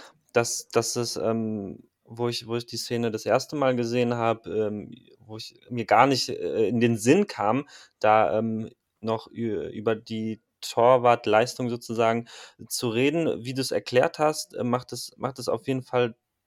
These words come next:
doch Sinn, weil, ähm, der, der lange Ball,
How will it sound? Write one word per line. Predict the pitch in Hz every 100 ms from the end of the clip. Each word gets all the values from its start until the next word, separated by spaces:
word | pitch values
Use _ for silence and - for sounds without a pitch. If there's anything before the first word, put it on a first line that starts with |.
| _
doch | 120 123 -
Sinn, | 113 131 127 - - - -
weil, | 113 107 113 113 113 113
ähm, | 110 113 113 110 -
der, | 113 107 104 92 -
der | - 110
lange | 113 127
Ball, | 117 117 123 143 -